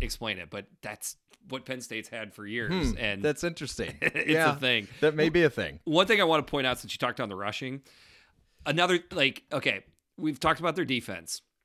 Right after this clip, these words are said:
Speaker 1: Special teams, by the way, typically pretty good. Last six games of the year last year,
Speaker 2: Mm.
Speaker 1: okay, a-, again, kinda getting past the first, <clears throat> at the beginning of the season, they finished with just short of two hundred yards rushing per game the last six years,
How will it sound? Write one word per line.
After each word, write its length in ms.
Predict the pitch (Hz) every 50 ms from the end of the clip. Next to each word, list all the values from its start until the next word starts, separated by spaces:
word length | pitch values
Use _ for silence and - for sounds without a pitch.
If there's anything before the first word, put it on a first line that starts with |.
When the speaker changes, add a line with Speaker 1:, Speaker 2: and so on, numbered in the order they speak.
| - -
Speaker 1:
Special 300 | - - - 392 - 349
teams, 220 | - 165 147 135 123
by 160 | 131 135 135
the 80 | 123 120
way, 160 | 117 107 104
typically 380 | - 139 123 127 - 143 120
pretty 260 | 110 - 131 123 113 98
good. 260 | 98 110 101 95 80 - - - - - _ _ -
Last 340 | - 139 165 214 254 254 -
six 220 | - 320 233 -
games 580 | 156 131 147 156 156 151 147 143 135 - - - _ -
of 160 | 135 123 110
the 80 | 127
year 440 | 107 113 120 123 123 117 113 120 - _
last 360 | - 104 95 85 82 - - -
year, 200 | 87 85 82 -
Speaker 2:
Mm. 160 | 120 120 127 110
Speaker 1:
okay, 300 | - - 110 107 113 -
a-, 120 | - 117 113
again, 340 | 127 117 139 139 113 104 95
kinda 260 | - - 131 120 113
getting 260 | 98 120 123 120 107
past 360 | - 113 107 110 107 - - -
the 60 | 104
first, 360 | - - 113 110 107 - - _ - 339 370 - 294
<clears throat> 240 | - _ _ _
at 120 | 147 127 -
the 60 | 123
beginning 380 | 104 120 117 110 123 127 127 117
of 80 | 110 101
the 80 | 98
season, 480 | - - 117 113 110 120 139 147 156 - _ - - - _ _ _ _ _ _ - - -
they 160 | 127 165 214
finished 360 | - - 202 214 202 175 -
with 120 | - 135 113
just 440 | 101 95 170 185 170 - - - -
short 440 | - - 170 151 131 117 110 -
of 120 | 120 113 -
two 140 | - - 160
hundred 220 | 156 147 135 117
yards 240 | 117 117 113 101 101
rushing 500 | 107 117 131 - - 123 113 107 98 - - - _ _ _ _ -
per 140 | - 139
game 320 | 117 113 131 123 98 90 - _ _ _
the 60 | - 113
last 300 | 107 113 113 107 - -
six 260 | 120 110 - - -
years, 320 | 101 87 - - - -